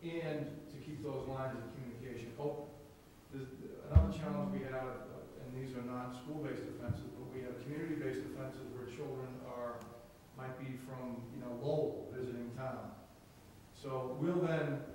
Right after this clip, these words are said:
refer them to the, to the D A's office diversion program so that they have an opportunity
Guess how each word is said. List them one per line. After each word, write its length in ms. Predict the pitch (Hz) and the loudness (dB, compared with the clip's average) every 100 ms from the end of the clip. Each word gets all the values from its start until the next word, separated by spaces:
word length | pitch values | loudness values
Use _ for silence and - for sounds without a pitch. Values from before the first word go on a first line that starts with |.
| - | -4
refer 460 | 135 135 165 160 151 | -2 -2 0 4 6
them 240 | 147 143 | 6 4
to 80 | 135 127 | 2 -2
the, 100 | 135 143 - | -2 -4 -4
to 60 | 131 120 | -4 -2
the 40 | |
D 160 | 123 147 | 4 6
A's 240 | 156 131 | 6 4
office 320 | 127 127 127 - | 2 0 0 -4
diversion 400 | 110 113 110 104 | -4 -2 -4 -4
program 400 | 110 110 104 104 104 104 - - - - - - - - - - - - | -4 -4 -4 -4 -4 -8 -10 -12 -12 -14 -20 -20 -20 -20 -20 -20 -20 -14
so 80 | 139 127 | -8 -6
that 160 | 127 | -4
they 240 | 127 - - - - 143 | -4 -6 -8 -10 -6 2
have 240 | 151 - | 4 6
an 40 | 139 | 4
opportunity 480 | 135 - 139 131 | 2 0 -2 -2